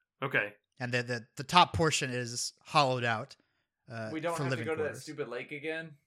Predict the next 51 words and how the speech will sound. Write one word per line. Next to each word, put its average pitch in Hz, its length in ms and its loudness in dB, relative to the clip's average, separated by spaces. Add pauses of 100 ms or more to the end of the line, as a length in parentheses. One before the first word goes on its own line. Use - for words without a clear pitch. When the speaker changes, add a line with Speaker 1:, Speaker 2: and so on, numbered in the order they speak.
(220)
Speaker 2:
You 135 100 -2
don't 147 140 2
have 151 180 6
to. 139 100 -2 (100)
You 156 60 -8
can 196 120 -6
do 160 100 2
whatever 147 420 2
you 180 140 -4
want. 131 340 -2 (340)
Speaker 1:
Well, 151 140 6
we 151 120 4
went 196 280 6
through, 160 300 4 (160)
that 180 140 8
was 190 120 2
on 175 80 4
the 131 100 4
beach 123 600 0 (200)
that, 127 180 2 (140)
Speaker 2:
Yeah. 104 260 -8 (100)
Speaker 1:
like, 123 180 -4
got 131 200 4
us 123 140 -2
to - 60 -8
the 131 80 -4
backside 123 460 2
of 117 40 -4
the 117 60 -6
plateau. 120 320 -8
Speaker 2:
Yeah. 127 40 -6
Speaker 1:
So, 139 100 -4
yeah, 120 180 4
we 123 80 -2
should 151 180 0
be 113 120 -4
okay 110 240 -8
there. 113 260 -6 (320)
Speaker 2:
Yeah, 104 120 -12
that 131 80 -2
was 151 100 0
on 151 100 -2
the, 127 180 0
the 113 140 -8
west 120 280 0
side, 107 220 -4
essentially, 101 520 -10
of 101 140 -14
the 98 280 -12
top 107 240 -6
hat. 95 200 -14